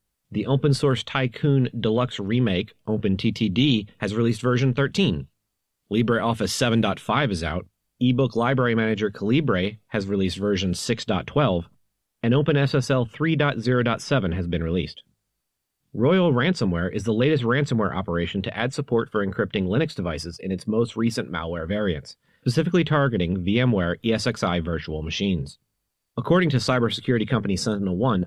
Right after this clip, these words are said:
a Chinese threat actor known as DragonSpark has been exploiting the open-source remote administration tool RatSpark in recent attacks on East Asian enterprises. Hewlett-Packard Enterprise issued a critical alert last Wednesday tied to its OneView infrastructure management platform,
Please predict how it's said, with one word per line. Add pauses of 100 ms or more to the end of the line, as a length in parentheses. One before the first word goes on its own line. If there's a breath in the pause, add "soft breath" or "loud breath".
a
Chinese
threat
actor
known
as
DragonSpark
has
been
exploiting
the
open-source
remote
administration
tool
RatSpark (280)
in
recent
attacks
on
East
Asian
enterprises. (560)
Hewlett-Packard
Enterprise
issued
a
critical
alert
last
Wednesday
tied
to
its
OneView
infrastructure
management
platform,